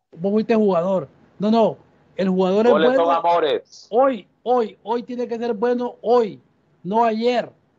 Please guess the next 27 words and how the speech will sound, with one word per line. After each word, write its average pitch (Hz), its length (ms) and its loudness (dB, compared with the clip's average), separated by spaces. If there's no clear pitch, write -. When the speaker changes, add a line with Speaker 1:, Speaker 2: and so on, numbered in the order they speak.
Speaker 1:
Hoy 240 300 2
tiene 190 300 -14
que 180 80 -20
ser 180 160 -12
bueno. 165 320 -12
Hoy 208 140 -4
tiene 233 240 -4
Speaker 2:
Sí. 202 60 -4
Speaker 1:
que 226 60 0
anotar. 196 540 -2
Porque 220 300 0
cuando 226 340 0
vos 214 160 0
bajas 247 320 -2
de 247 120 0
ritmo 226 440 -2
y 202 60 -4
comenzás 170 400 -8
a, 208 380 0
a 185 140 -2
no 196 240 2
redituar 220 840 0
por 196 140 -2
lo 196 140 -4
que 190 120 -8
te 175 160 -10
pagan, 160 560 -2